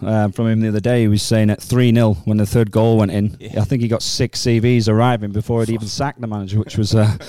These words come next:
Speaker 1: <laughs> a bit harsh. But that just shows you the amount that comes in. You've got people jumping the gun, I suppose, applying for jobs that aren't even available, which is, uh, a little bit out of, out of sorts. But, you know, there's no
Speaker 2: I'd like
Speaker 1: shortage
Speaker 2: to
Speaker 1: of
Speaker 2: know who they
Speaker 1: applicants.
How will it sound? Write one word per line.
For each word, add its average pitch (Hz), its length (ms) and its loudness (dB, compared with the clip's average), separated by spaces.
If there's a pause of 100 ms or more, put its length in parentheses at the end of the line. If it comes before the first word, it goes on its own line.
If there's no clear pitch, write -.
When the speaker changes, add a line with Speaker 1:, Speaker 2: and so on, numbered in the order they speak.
Speaker 1:
<laughs> - 200 -20
a 113 60 -2
bit 117 140 0
harsh. 110 280 -2
But 123 100 -2
that 139 160 -2
just 117 180 -4
shows 123 300 2
you 113 60 2
the 113 80 0
amount 120 260 -2
that 120 140 -12
comes 120 280 0
in. 113 300 0
You've 101 160 -6
got - 160 -4
people 110 500 2 (160)
jumping 123 300 0
the 107 80 2
gun, 131 200 0
I 127 40 2
suppose, 110 420 0
applying 113 300 0
for 101 80 0
jobs 107 280 0
that 113 80 2
aren't 120 220 2
even 107 160 2
available, 104 540 2
which - 240 -4
is, 95 160 0
uh, 98 180 4 (500)
a 110 60 2
little 123 160 2
bit 101 140 -4
out 104 180 -2
of, - 320 -2
out 104 140 0
of 101 80 -2
sorts. 107 400 -2
But, 95 220 -4 (180)
you 110 80 -6
know, 98 120 -2
there's 95 160 0
no 110 120 0
Speaker 2:
I'd - 20 4
like 98 80 2
Speaker 1:
shortage 101 400 0
Speaker 2:
to 101 60 2
Speaker 1:
of 95 60 0
Speaker 2:
know 104 180 -4
who 107 100 -4
they 98 80 -4
Speaker 1:
applicants. 120 440 -4